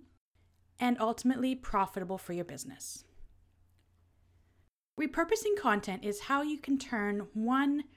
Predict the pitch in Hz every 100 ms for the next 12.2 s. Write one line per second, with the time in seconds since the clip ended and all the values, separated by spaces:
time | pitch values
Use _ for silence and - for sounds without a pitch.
0 | _ _ - 202 254 302 330 285 - 214
1 | 240 - 247 240 220 202 208 - 208 185
2 | 190 214 202 196 180 170 165 165 156 240
3 | 240 233 208 202 202 202 202 180 156 156
4 | 185 180 - 185 175 165 165 160 - _
5 | _ _ _ _ _ _ _ _ - 254
6 | 240 254 247 240 - - - 240 226 185
7 | 175 - - 214 202 196 - 202 208 202
8 | 202 202 214 240 262 254 - - - 262
9 | 277 254 254 - 220 202 214 208 160 175
10 | - _ _ _ - - - - 254 -
11 | 269 262 - 220 - - - 170 151 -
12 | -